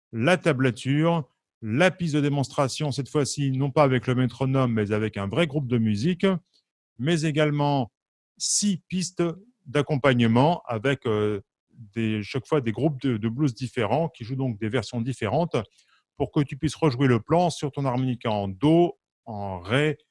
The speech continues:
en fa grave, en sol, en la et en si bémol. Donc, comment faire pour accéder à ton cadeau ? C'est très compliqué, tu vas voir, <laughs> c'est très dur. Il faut cliquer sur un lien.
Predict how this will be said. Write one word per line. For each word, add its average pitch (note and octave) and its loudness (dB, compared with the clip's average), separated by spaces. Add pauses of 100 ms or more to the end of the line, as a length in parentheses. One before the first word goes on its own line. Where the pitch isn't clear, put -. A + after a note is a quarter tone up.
(380)
en F#2 -14
fa D#3+ 0
grave, C3 0 (120)
en G#2 -6
sol, D3 0 (120)
en G#2 -8
la D3+ 2 (180)
et D#3 -2
en A2+ -2
si G3 -4
bémol. D#3 2 (1300)
Donc, C3 2
comment F3 4
faire D#3 2
pour D#3 0
accéder C#3 -4
à D3+ -4
ton C#3 -2
cadeau ? B2+ 4 (260)
C'est - -14
très - -2
compliqué, C3+ 0
tu C3 -10
vas G#2+ 0
voir, C3 2
<laughs> - -2
c'est C3 -4
très - -4
dur. C#3+ -2 (460)
Il B2+ -6
faut D#3+ 0
cliquer E3+ -2
sur C3+ -4
un A#2+ 2
lien. C#3 2